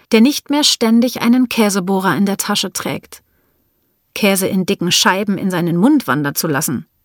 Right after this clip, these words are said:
ist aber eine Leidenschaft geblieben. Und, Hand aufs Herz, würden die Verkoster einen Rücker-Käse garantiert nur am Geschmack erkennen?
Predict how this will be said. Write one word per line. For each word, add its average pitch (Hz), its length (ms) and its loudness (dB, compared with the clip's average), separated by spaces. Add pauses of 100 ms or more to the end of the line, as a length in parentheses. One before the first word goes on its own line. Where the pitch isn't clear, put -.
ist - 140 -4
aber - 160 2
eine 247 180 2
Leidenschaft 202 540 -2
geblieben. 110 560 -6 (720)
Und, 190 400 0 (400)
Hand 185 200 -2
aufs - 220 -4
Herz, 202 400 -2 (680)
würden 262 260 2
die 302 140 2
Verkoster - 680 -2
einen 190 260 -2
Rücker-Käse 240 680 0
garantiert 180 880 -2
nur 330 220 2
am 277 160 2
Geschmack 196 420 -2
erkennen? 277 460 -4